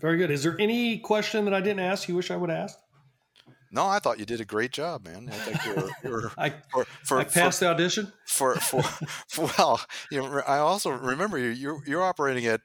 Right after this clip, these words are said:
Speaker 2: you know, seventy-two percent capacity, according to my
Speaker 1: <laughs>
Speaker 2: decision intelligence right now. And,
Speaker 1: Yeah.
Speaker 2: and so I appreciate the fact that you're able to, uh, hang in there and do such a great job under the circumstances.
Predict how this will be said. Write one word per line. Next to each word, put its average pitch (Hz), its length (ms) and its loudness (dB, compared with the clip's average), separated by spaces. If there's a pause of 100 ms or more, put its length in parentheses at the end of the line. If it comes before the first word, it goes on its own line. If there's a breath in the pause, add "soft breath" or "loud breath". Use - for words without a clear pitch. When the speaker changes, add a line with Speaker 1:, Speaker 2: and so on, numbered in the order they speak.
Speaker 2:
you 127 100 -4
know, 104 140 0
seventy-two 123 1000 0
percent 117 380 -4
capacity, 175 600 0
according 113 300 0
to - 40 -6
my 107 140 0
Speaker 1:
<laughs> - 20 -2
Speaker 2:
decision 117 400 0
intelligence 120 540 0
right 92 180 -2
now. 90 280 -2
And, 104 200 -4
Speaker 1:
Yeah. 160 300 2
Speaker 2:
and 127 260 -4
so - 380 -2 (460 loud breath)
I 113 140 4
appreciate 127 520 0
the 113 80 0
fact 123 300 2
that 110 120 -6
you're 120 200 0
able 127 220 0
to, 113 280 0
uh, 104 380 4 (160)
hang 123 180 2
in 139 120 -2
there 131 100 -2
and 110 80 -6
do 117 80 -6
such 117 240 -2
a - 20 -10
great 113 240 -2
job 113 380 0
under 92 180 -8
the 95 100 -10
circumstances. 98 840 -6